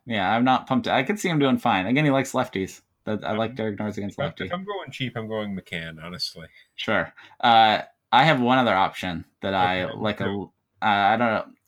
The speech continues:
Speaker 1: know. Uh, our boy Josh Phegley gets Jose Quintana.
Speaker 2: He does.
Speaker 1: Our boy Josh Phegley, we went to the well a fair amount last year. Anytime the A's get a lefty,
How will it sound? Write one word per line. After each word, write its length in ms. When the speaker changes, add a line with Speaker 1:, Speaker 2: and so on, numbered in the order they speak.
Speaker 1:
know. 60
Uh, 340
our 220
boy 680
Josh 420
Phegley 580
gets 220
Jose 280
Quintana. 680
Speaker 2:
He 60
does. 680
Speaker 1:
Our 200
boy 240
Josh 320
Phegley, 500
we 100
went 180
to 80
the 100
well 320
a 40
fair 160
amount 200
last 300
year. 80
Anytime 320
the 120
A's 300
get 120
a 40
lefty, 560